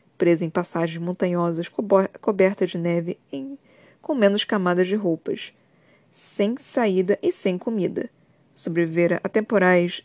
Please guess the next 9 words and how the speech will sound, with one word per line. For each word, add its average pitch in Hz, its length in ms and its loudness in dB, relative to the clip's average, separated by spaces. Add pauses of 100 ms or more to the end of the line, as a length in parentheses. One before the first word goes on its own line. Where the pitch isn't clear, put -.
dos 220 280 -4
quais 202 440 0
algumas 226 400 0
bruxas 185 440 -2
não 220 120 -2
acordavam 196 460 0
na 185 80 -2
manhã 190 180 0
seguinte. 196 640 -4